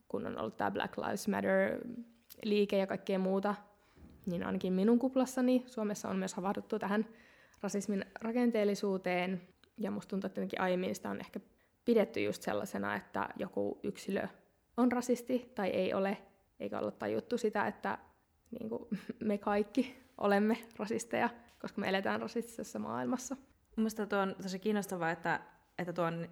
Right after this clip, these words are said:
Speaker 2: nimenomaan niinku just tästä Suomi-näkökulmasta, koska musta tuntuu, että aika paljon on tullut niinku suomeksikin käännetty jotain kirjoja, että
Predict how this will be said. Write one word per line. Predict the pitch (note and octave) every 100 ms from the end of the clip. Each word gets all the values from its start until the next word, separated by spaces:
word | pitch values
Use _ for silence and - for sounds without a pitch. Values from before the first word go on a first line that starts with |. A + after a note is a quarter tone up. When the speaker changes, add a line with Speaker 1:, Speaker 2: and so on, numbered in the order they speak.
| -
Speaker 2:
nimenomaan | F3 E3+ E3+ D#3+
niinku | E3 E3+ E3 -
just | E3 E3
tästä | F3 F3
Suomi-näkökulmasta, | E3 G3 G#3+ A#3+ B3 A#3+ A3+ G#3+ A3 -
koska | - G3+ - F3
musta | F3+
tuntuu, | F3 F3 F3
että | F3
aika | F3
paljon | F3 F3 E3+
on | E3 E3 - -
tullut | E3+ E3 F#3 - - -
niinku | E3 E3
suomeksikin | F3 F3 E3+ - D#3+
käännetty | F3 E3 E3 - D3 - - - - - - -
jotain | D#3+ C#3 D3+ D3+ - - -
kirjoja, | E3 D#3+ D#3 C#3+
että | E3+ - A2